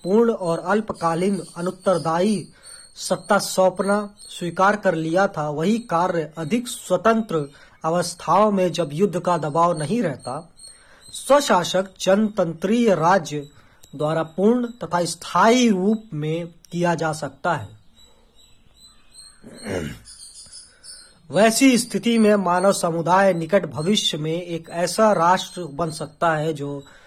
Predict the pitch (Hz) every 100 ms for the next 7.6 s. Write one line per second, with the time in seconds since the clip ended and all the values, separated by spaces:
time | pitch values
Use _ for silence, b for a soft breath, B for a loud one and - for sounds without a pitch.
0 | b b b _ _ - _ - - 226
1 | 220 202 185 - 226 - 160 170 160 156
2 | 156 160 170 196 220 147 170 196 - 160
3 | 160 - - 165 196 196 190 151 147 123
4 | 107 107 - _ _ _ _ - - -
5 | _ _ _ _ b b b b b b
6 | 208 240 254 262 180 190 - 180 165 208
7 | 220 - 190 202 185